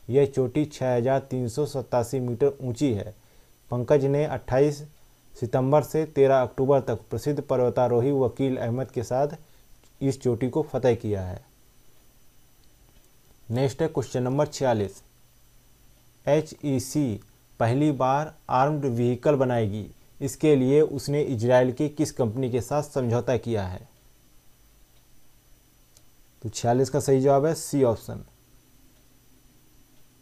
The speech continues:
सलाडॉट के साथ समझौता किया है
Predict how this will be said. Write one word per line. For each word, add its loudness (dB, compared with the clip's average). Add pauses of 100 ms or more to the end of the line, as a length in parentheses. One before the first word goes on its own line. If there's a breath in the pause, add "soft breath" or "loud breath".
(1300)
सलाडॉट 2
के -2
साथ -4 (440)
समझौता 0
किया -8
है -12